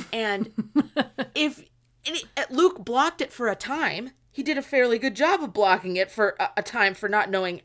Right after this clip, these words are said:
Speaker 1: any of this, for not being told any of this.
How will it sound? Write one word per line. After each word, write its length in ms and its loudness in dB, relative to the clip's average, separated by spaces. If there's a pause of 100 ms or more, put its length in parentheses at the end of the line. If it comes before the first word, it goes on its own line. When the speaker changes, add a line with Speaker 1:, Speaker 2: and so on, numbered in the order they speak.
(220)
Speaker 1:
any 260 0
of 160 0
this, 440 -4 (680)
for 140 -8
not 160 2
being 200 0
told 440 -2
any 180 -4
of 240 -4
this. 460 4